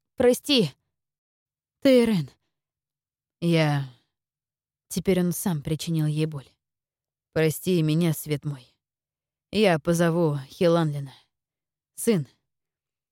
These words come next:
«Съешь, пусть он останется». Её глаза блестели, но это были не слёзы. Жар. Сильный.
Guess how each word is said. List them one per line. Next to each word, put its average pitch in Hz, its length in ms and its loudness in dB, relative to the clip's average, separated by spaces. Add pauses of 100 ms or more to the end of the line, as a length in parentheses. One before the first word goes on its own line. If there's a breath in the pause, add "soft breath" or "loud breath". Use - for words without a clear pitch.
(140)
«Съешь, 220 500 -2
пусть 269 300 0
он 240 120 2
останется». 170 640 -2 (920)
Её 185 240 2
глаза 190 320 2
блестели, 190 480 -2
но 165 160 -2
это 180 180 -2
были 180 200 0
не 180 120 -2
слёзы. 180 420 -4 (720)
Жар. 180 280 -2 (640)
Сильный. 180 500 -4